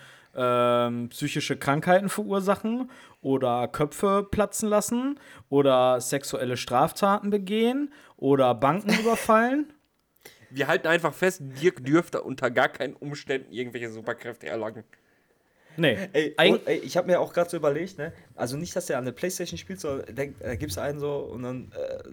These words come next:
Speaker 2: der, der hat grad hier, gab, gab's wieder neue Videos bei ominösen We-, Websites und der sitzt hier so bei Kerzenlicht und, und, ähm, naja, schrubbelt sich ein bisschen. Ne? Und dann,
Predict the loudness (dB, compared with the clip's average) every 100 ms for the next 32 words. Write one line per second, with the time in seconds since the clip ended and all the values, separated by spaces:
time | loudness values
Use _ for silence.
0 | -6 -4 -4 -6 -8 -8 -14 -20 -20 -16
1 | -14 -8 -6 -6 -6 -8 -8 -10 -8 -8
2 | -8 -12 -8 -8 -6 -6 -4 -6 -6 -8
3 | -8 -6 -6 -4 -6 -10 -10 -8 -8 -10
4 | -10 -12 -10 -4 -4 -2 -4 -4 -6 -6
5 | -6 -10 -8 -6 -4 -6 -8 -10 -4 -4
6 | -4 -10 -12 -14 -20 -20 _ -10 -8 -10
7 | -14 -16 -16 -16 -12 -10 -10 -12 -14 -6
8 | -2 -2 -4 -10 -18 -14 -8 -6 -6 -10
9 | -14 -10 -8 -6 -8 -10 _ _ _ -8
10 | -8 -8 -20 -10 -2 -2 -2 -6